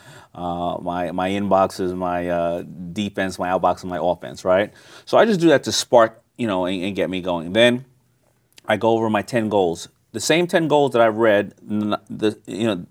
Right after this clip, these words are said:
the evening before I went to bed, 'cause it's the last thing I'll ever think about. The ten goals are basically very simple. Uh, seven of them expire in, uh, six months, and then the other three, one expires in five, one expires in ten, one expires in twenty.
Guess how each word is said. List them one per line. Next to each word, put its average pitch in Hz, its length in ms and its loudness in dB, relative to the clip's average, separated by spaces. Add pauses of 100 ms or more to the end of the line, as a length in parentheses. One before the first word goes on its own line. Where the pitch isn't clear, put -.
(100)
the 110 240 -2
evening 110 320 -2
before 104 280 0
I 101 40 4
went 98 200 -2
to - 80 -6
bed, 92 280 0
'cause 95 220 -4
it's 95 140 -6
the 101 80 -6
last 98 300 2
thing 95 140 -6
I'll 95 120 0
ever 87 140 -4
think 90 180 -10
about. 82 280 -6 (440)
The - 80 -8
ten 147 240 2
goals 123 240 4
are - 20 2
basically 98 640 0 (580)
very 107 180 2
simple. - 440 -8 (480)
Uh, 87 320 4
seven 143 400 4
of 139 100 6
them 135 160 0
expire 113 540 4
in, 95 440 -4
uh, 82 540 -2
six - 320 -2
months, 131 380 0 (120)
and 98 360 0
then 98 420 -2
the 101 100 4
other 110 300 4
three, 131 320 2
one 110 240 0
expires 98 400 2
in 92 80 -6
five, 127 400 4
one 101 120 -4
expires 95 360 0
in 90 120 -8
ten, 123 340 0
one 101 100 -4
expires 95 560 -2
in 87 80 -10
twenty. - 400 -4